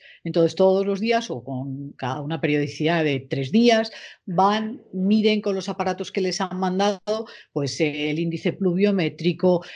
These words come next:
el, eh, la velocidad del aire, y así empiezan a engancharse con ciencias y con matemáticas.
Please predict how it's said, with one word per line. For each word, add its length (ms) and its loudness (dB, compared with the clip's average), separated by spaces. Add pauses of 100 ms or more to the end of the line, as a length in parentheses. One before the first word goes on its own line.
el, 360 4
eh, 280 4
la 80 2
velocidad 380 4
del 120 6
aire, 540 2
y 140 -4
así 280 -4
empiezan 320 -2
a 60 -4
engancharse 500 -4
con 200 -6
ciencias 500 -4
y 40 -6
con 160 -6
matemáticas. 760 -6